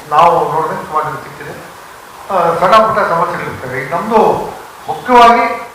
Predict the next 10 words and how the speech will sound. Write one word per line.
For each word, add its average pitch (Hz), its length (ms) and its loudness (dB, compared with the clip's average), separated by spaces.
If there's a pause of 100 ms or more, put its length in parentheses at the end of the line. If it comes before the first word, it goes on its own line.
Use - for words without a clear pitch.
(400)
ಸಿವಿಲಿಯನ್ 220 380 -2
ಅವರಿಗೆ, 185 880 0 (300)
ನಮ್ಮ 180 220 4
ಮಾಜಿ 185 260 4
ಸೈನಿಕರಿಗೆ, 190 520 -4
ಕಾರ್ಗಿಲ್ 180 380 0
ಯೋಧರಿಗೆ 180 300 -4
ಅದ್ಭುತವಾದಂಥ 175 760 -2 (560)
ಸವಲತ್ತುಗಳೆಲ್ಲ 160 440 -2
ಇದೆ. - 360 -8